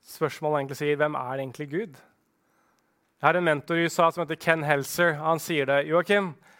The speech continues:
det viktigste i livet er hva du tror om Gud. For hvis du som kristen skal leve et kristenliv, så kommer du til å bli det du tror.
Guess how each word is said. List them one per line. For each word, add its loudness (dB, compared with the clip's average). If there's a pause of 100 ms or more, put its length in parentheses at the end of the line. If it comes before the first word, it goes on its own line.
(160)
det -4
viktigste -8 (260)
i -4
livet -2
er -2
hva -8
du -10
tror -8
om -6
Gud. -6 (1200)
For -10
hvis -6
du -4
som -2
kristen -4
skal 0
leve 0
et -18
kristenliv, -8
så -10
kommer -4
du -8
til -4
å 2 (580)
bli -4
det -2
du -6
tror. -12